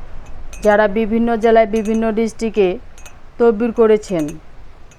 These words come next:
তদবিরে সফলতা পাননি, পেতে চান, তাহলে আপনারা দিদির সাথে অবশ্যই যোগাযোগ করবেন, পরামর্শ করবেন।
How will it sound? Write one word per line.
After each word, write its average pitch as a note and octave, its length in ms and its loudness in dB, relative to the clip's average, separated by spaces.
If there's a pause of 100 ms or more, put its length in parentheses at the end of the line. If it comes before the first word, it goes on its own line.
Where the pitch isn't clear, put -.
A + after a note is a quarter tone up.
তদবিরে A3 360 2
সফলতা A3 540 2
পাননি, G#3 500 0 (600)
পেতে A3 300 2
চান, F3 400 0 (680)
তাহলে G#3+ 280 4
আপনারা A3 420 2
দিদির G#3+ 360 -2
সাথে G#3+ 540 0 (580)
অবশ্যই A3+ 560 2
যোগাযোগ G#3+ 520 4
করবেন, E3 500 -2 (640)
পরামর্শ A3 540 2
করবেন। A3+ 640 2